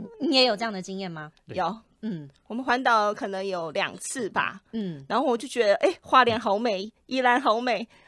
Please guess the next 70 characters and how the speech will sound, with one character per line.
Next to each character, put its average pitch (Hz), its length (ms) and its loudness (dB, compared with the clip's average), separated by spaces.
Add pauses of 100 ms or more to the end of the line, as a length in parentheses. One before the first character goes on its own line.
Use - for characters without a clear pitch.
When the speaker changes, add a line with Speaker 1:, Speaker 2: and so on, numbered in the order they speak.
(120)
Speaker 3:
台 240 160 2
东 262 180 4
好 220 160 2
美。 220 140 0
虽 349 140 6
然 339 80 10
我 269 80 6
们 233 100 -2
都 269 100 8
是 294 160 -4
就 269 140 -6
是 277 80 -6
经 247 300 -4
过 226 260 0
而 175 160 -2
已， 185 180 -8
但 254 120 -4
是 277 80 -2
我 240 80 0
们 185 100 -10
就 240 100 -2
是 247 60 2
环， 233 240 -4 (220)
环 233 280 0
岛 185 200 4
一 285 100 -2
周 233 280 2
的 196 60 -2
时 - 120 -4
候， 220 140 2 (360)
其 - 160 -8
实 262 180 -6
都 262 220 6
很 226 260 -2
简 214 280 -2
单。 160 260 -6 (140)
Speaker 1:
因 339 100 -4
为 480 140 0
里 302 100 0
程 285 180 -4
数 392 140 -4
很 240 300 -4
少 - 200 0
啊。 151 280 2
Speaker 3:
对 - 80 4
啊， 370 340 6
然 262 100 4
后 311 280 8
很 214 360 -2
多 254 220 6
饭 220 380 2
店 208 240 -4
其 - 180 -10
实 208 300 -8 (120)
都 247 180 6
有， 190 100 0 (100)
呃， 208 320 0
他 254 140 -6
们 240 180 0
饭 247 180 4
店 247 140 2
里 170 60 -8
面 214 120 -2
自 - 160 -12
己 175 80 -12
都 180 140 0
有 151 80 -2
充 190 220 -4
电 196 180 -4
桩， 196 380 -4